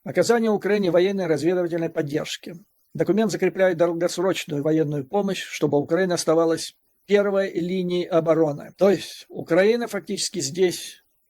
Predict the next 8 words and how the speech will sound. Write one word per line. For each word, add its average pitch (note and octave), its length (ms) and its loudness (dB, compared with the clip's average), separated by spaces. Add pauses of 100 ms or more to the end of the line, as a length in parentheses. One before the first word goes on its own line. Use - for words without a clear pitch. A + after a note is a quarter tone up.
(640)
э, D#3 640 0 (480)
фигурирует F3+ 640 2
как - 480 -2 (640)
первая G3 340 4
линия F#3 420 -2
обороны F3 920 0 (720)
Североатлантического E3 1200 0
альянса. D3+ 640 -2